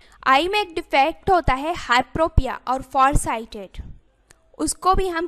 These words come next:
कॉन्वेक्स लेंस से दूर कर सकते हैं। जैसे कि हमारी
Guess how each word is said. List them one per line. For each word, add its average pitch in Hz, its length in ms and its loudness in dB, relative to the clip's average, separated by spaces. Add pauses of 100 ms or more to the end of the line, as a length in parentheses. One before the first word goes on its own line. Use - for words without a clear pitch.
कॉन्वेक्स 277 500 0
लेंस 247 280 -10
से 320 220 -12
दूर 254 220 -10
कर 214 120 -6
सकते - 360 -14
हैं। 202 160 -18 (340)
जैसे 269 360 -2
कि 339 120 -4
हमारी 294 460 -2